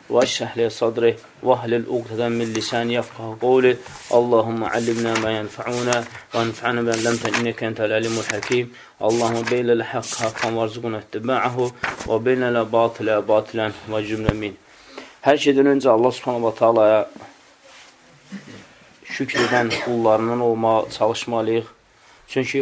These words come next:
qul nə qədər çox Allah Subhanahu va Taalanın nemətlərinə görə şükür edərsə, Allah Subhanahu va Taala ona olan nemətlərini daha da artırar və hər bir nemət vaxtında, yəni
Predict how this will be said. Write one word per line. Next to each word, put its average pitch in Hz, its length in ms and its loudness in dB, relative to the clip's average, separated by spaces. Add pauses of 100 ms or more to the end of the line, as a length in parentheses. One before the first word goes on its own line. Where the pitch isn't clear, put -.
qul 156 180 6 (200)
nə 147 160 4
qədər 120 260 4
çox 131 240 2 (100)
Allah 120 260 2
Subhanahu 117 320 0
va 110 100 2
Taalanın 117 540 2 (400)
nemətlərinə 120 580 -2
görə 113 220 0
şükür 120 260 -4
edərsə, 123 480 0 (480)
Allah 123 240 4
Subhanahu 120 320 -4
va 110 100 -2
Taala 120 220 0
ona 117 300 0
olan 110 220 2 (120)
nemətlərini 110 640 -2
daha 110 260 2
da 113 140 2
artırar 120 440 -2 (720)
və 123 100 4 (560)
hər 151 280 2
bir 135 120 2
nemət 120 640 0 (480)
vaxtında, 120 720 0 (400)
yəni 113 160 -4